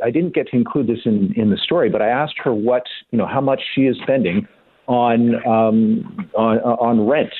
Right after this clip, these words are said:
And it's well above that thirty percent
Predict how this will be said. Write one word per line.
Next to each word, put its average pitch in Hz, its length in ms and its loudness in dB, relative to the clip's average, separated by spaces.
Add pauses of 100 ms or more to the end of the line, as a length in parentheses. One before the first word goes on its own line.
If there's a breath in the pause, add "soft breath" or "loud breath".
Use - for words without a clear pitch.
(140)
And 107 460 2 (240)
it's 131 240 -2 (100)
well 139 320 0
above 107 360 -2 (380)
that 113 300 -2 (380)
thirty 120 220 0
percent 110 460 -2